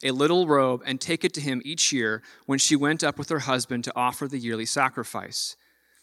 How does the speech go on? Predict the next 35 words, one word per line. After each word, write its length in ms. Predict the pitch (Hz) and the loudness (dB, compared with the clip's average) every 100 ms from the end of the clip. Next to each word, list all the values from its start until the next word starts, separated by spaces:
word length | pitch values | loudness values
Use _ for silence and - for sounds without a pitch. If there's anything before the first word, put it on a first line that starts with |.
| _ _ | _ _
Then 140 | 143 143 | -2 0
Eli 320 | 175 214 180 | 2 8 8
would 220 | 147 131 | 8 2
bless 360 | 135 160 220 - | 4 6 6 4
Elkanah 520 | 151 147 131 113 101 - | 2 0 -4 -8 -10 -2
and 160 | 139 | 0
his 160 | 170 127 | 0 0
wife 320 | 127 110 120 | -2 -2 -4
and 120 | 135 | -4
say, 440 | 131 139 123 110 110 - - _ | -2 0 0 0 -4 -16 -20 _
"May 100 | 156 | 6
the 80 | 165 | 6
Lord 300 | 151 190 208 | 8 6 6
give 180 | 214 180 | 2 0
you 100 | 190 | 0
children 580 | - 185 175 135 113 110 | 2 2 2 0 -4 0
by 160 | 127 | 2
this 200 | 156 160 | 4 2
woman 240 | 165 147 135 | 2 0 -2
for 120 | 143 | -4
the 100 | 135 | -6
petition 540 | 135 - 185 - 180 | -6 2 2 2 0
she 260 | 175 175 151 | -2 0 4
asked 260 | 131 139 | 4 2
of 120 | 143 131 | -2 -2
the 60 | |
Lord." 420 | 135 160 127 107 113 _ _ _ _ - - | 0 2 2 -2 -8 _ _ _ _ -20 -4
So 240 | - 160 | 4 4
then 140 | 160 151 | 4 4
they 100 | 147 | 4
would 140 | 139 | 4
return 380 | 143 - 131 127 | 0 -2 -2 -2
to 100 | 123 | -2
their 140 | 120 | -4
home. 420 | 120 120 107 117 | -2 -4 -6 -14